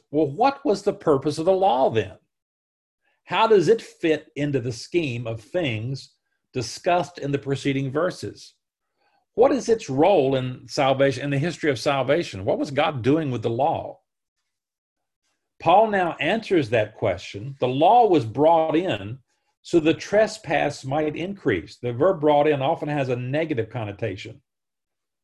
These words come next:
The only other occurrence in the New Testament is Galatians two four, where Paul applies it to the Judaizers who have been brought in or sneaked in to spy out the freedom of the Galatian, uh, Gentile Christians. So the law's been brought in. It's been introduced into a situation in which sin already holds sway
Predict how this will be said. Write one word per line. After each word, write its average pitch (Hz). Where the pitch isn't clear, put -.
The 123
only 143
other 139
occurrence 135
in 120
the 113
New 117
Testament 117
is 107
Galatians 113
two 113
four, 123
where 107
Paul 113
applies 107
it -
to 107
the 104
Judaizers 104
who 113
have 98
been 117
brought 127
in 131
or 90
sneaked 139
in 120
to 101
spy 117
out 110
the 113
freedom 113
of 101
the 98
Galatian, 101
uh, 104
Gentile 104
Christians. 113
So -
the 170
law's 202
been 151
brought 165
in. 135
It's 117
been 139
introduced 170
into 143
a 117
situation 135
in 113
which 117
sin 196
already 156
holds 127
sway 117